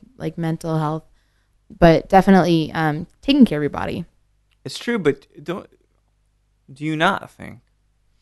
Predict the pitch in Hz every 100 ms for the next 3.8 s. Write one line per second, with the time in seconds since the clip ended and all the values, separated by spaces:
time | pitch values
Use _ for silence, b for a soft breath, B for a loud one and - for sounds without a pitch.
0 | _ _ _ _ _ 143 135 - 185 202
1 | 151 135 107 - - 110 - 101 98 107
2 | 107 110 101 104 98 101 104 104 98 98
3 | 101 - 87 208 - 220 -